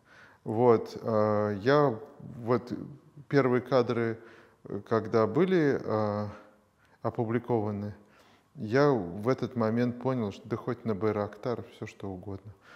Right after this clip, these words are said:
Просто у меня, а, аудитория сложившаяся, она нежная, поэтому, э,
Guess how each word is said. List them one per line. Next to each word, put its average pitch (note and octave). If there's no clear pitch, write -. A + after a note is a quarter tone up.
Просто C#3+
у C3+
меня, C#3
а, A2
аудитория B2
сложившаяся, A#2
она A#2
нежная, G#2
поэтому, A2+
э, G2